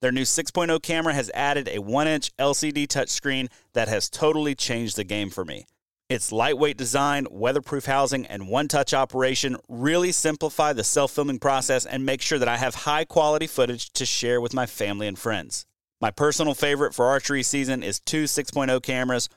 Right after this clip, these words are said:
one on a stabilizer mount on my bow and one on a bendy clamp mount for an over-the-shoulder angle.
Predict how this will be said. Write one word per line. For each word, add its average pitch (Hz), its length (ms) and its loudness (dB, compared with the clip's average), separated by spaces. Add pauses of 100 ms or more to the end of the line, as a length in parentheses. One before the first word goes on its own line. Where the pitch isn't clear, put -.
(140)
one 131 320 2
on 107 180 0
a 92 80 -2
stabilizer 143 560 2
mount 127 300 2
on 107 80 -2
my 87 120 -4
bow 131 380 2 (220)
and 107 160 -4
one 139 280 2
on 104 160 0
a 98 40 -6
bendy 170 320 -2
clamp 117 260 -2
mount 113 380 -2 (160)
for 135 160 2
an 123 160 -2
over-the-shoulder 123 760 0
angle. 104 360 -6